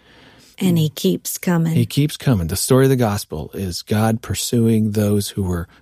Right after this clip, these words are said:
Speaker 2: dark in their hearts. All right, how do we delight in our child in a moment of disobedience? How do we delight in them at a time, a season of their life where,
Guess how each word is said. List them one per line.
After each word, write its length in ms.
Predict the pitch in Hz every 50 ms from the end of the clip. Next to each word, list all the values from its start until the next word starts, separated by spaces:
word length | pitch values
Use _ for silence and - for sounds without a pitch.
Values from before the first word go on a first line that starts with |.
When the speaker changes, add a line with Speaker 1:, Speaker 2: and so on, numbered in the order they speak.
| _ _ _
Speaker 2:
dark 380 | 135 190 196 - - - - - -
in 140 | - - 104
their 160 | 95 95 90 82 -
hearts. 460 | - - - - - - - - - _ _ - - - - - - - - - - - - _ _ _ _ _ -
All 120 | 120 113
right, 200 | 98 90 - - - _ -
how 400 | - - - - 139 160 185 202
do 80 | 202 190
we 420 | 165 156 143 135 131 123 120 - _ _ _ _
delight 680 | - 110 104 107 107 107 104 107 107 113 - - - _ -
in 140 | 120 113
our 140 | 107 101 98
child 640 | 87 - - 101 92 92 90 90 87 85 82 - - _ _ _ _ _ -
in 140 | 107 98
a 60 | 92 90
moment 360 | 92 98 101 98 98 95 87
of 80 | 82
disobedience? 1000 | 80 87 85 - - 85 78 - 78 71 71 65 50 - - - - - - - - - - - - - - - -
How 240 | - - - 135 151
do 80 | 165 165
we 100 | 165 151
delight 520 | 131 135 123 113 117 120 123 127 131 - -
in 240 | - 113 110 110 104
them 360 | 107 107 104 104 101 98 104 - -
at 100 | 113 107
a 120 | 104 107
time, 500 | - - - - 120 123 123 120 120 117
a 60 | 107
season 400 | 98 - - 123 120 117 123 117
of 100 | 113 104
their 140 | 104 104 98
life 360 | 98 104 107 104 104 - -
where, 200 | - 95 90 90